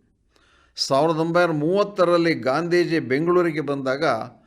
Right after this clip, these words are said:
ಪನ್ನಮ್ಮಾಳ್ ತಂದೆ ಗಾಂಧೀಜಿಯವರ ಬಳಿ ತಮ್ಮ ಮಗಳನ್ನು ಕರೆದೊಯ್ದರು.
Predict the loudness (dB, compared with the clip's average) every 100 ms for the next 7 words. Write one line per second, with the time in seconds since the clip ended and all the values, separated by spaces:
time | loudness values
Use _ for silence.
0 | _ _ _ -2 0 0 0 0 0 -2
1 | -2 2 0 0 -4 0 0 2 0 0
2 | -2 -2 -2 -2 -4 -4 -4 -2 0 0
3 | 0 -4 -4 -4 0 -2 -2 -12 -20